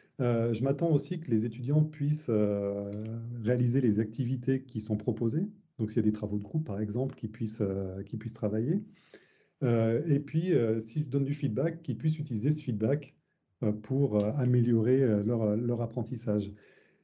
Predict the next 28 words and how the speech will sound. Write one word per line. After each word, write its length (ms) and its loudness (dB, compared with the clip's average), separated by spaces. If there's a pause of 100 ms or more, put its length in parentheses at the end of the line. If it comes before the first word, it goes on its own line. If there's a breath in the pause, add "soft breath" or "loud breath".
(420 soft breath)
Et 60 4
c'est 160 4
clair 240 0
que 280 2
qu'est-ce 220 0
qui 120 0
se 80 -2
passe 280 2
si 240 -4
quelqu'un 300 -2
ne 60 0
fait 100 -8
pas 140 -4
son 180 -2
job ? 160 0
Ben, 80 0
les 140 2
objectifs, 340 0
ils 60 -8
seront 200 -6
pas 160 -4
atteints. 300 -6 (680)
Moi, 120 0
en 60 2
tant 140 -4
qu'enseignant, 500 0
je 100 -4
m'engage 600 0